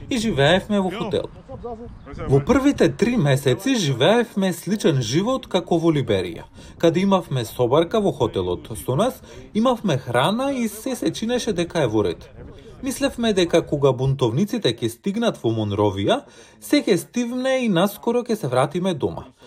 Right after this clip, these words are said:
бидејќи тоа беше нашата прва граѓанска војна и не го разбравме баш влијанието или големината на граѓанската војна. Моето семејство остана без пари и моравме да се преселиме.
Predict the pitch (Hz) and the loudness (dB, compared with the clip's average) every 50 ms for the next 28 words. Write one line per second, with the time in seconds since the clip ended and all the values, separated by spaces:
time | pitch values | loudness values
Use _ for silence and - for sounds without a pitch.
0 | - 151 135 165 180 185 240 247 208 240 170 - 247 262 269 240 240 262 - - | -20 -4 0 2 2 2 2 0 0 -2 -2 2 4 4 4 4 2 0 0 0
1 | 240 202 180 208 226 - 254 226 - 190 165 - - 233 262 262 269 247 170 147 | 0 2 2 2 2 2 0 2 2 0 0 0 2 2 2 4 4 4 4 4
2 | 135 113 104 107 107 107 107 - - - 104 92 127 165 208 226 247 254 262 262 | 4 4 4 2 0 0 -4 -6 -6 -6 -2 0 2 2 2 2 0 -2 -2 0
3 | 233 202 202 226 214 226 202 185 190 190 175 180 214 220 214 - 226 220 208 165 | 0 0 0 2 2 2 4 4 2 2 0 -2 -2 -2 -2 -4 -4 -4 0 0
4 | 175 175 165 - - 170 165 165 160 151 151 156 165 160 147 143 147 139 127 117 | 0 0 0 -4 -8 -2 0 2 2 2 2 0 0 0 0 -2 -2 -2 -2 0
5 | 104 110 117 113 110 113 120 113 107 95 95 101 95 92 87 90 98 90 82 92 | 2 2 2 2 2 2 0 -2 -4 -2 -2 -4 -4 -4 -6 -6 -6 -6 -4 -6
6 | 87 90 - - - 98 - 90 82 87 87 85 85 - - - - - - - | -6 -6 -8 -8 -10 -8 -6 -8 -8 -6 -8 -8 -8 -10 -14 -16 -16 -16 -14 -12
7 | - - - - - - - - - - - - - - - 196 220 262 277 277 | -10 -8 -8 -6 -6 -6 -6 -6 -6 -8 -6 -6 -6 -4 0 2 2 2 2 2
8 | 240 - 147 143 - 185 214 240 262 240 - - - 156 170 196 - - - 226 | 2 2 0 2 2 0 0 0 -2 -4 -4 0 2 2 2 2 2 -2 -2 0
9 | 214 185 143 - 113 123 139 - - 196 208 233 254 247 190 139 135 143 170 180 | 0 0 0 0 0 -2 -2 0 2 2 4 4 2 0 2 2 4 4 4 2
10 | 180 - 214 220 208 202 202 202 - 196 - - 165 165 - 135 95 87 82 80 | 2 -2 -2 -2 0 -2 -2 -2 -4 -4 -2 -2 -2 0 0 -2 -2 -2 -4 -8
11 | - | -12